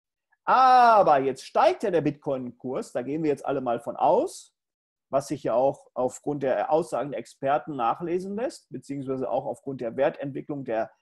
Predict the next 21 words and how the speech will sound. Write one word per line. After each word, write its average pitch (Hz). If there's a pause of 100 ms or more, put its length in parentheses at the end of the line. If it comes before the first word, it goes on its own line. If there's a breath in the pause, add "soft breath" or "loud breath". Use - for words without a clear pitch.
(140)
letzten -
zwölf -
Monate. 120 (1200)
Angenommen, 233
der 135
Bitcoin 180
steht 180
dann 156
bei 131
fünftausend 143
Euro, 127 (100)
dann 135
hätten 202
wir 190
also 151
einen 131
Wert 131
von 135
viertausenddreihundertfünfundfünfzig 143
Euro 131
generiert. 139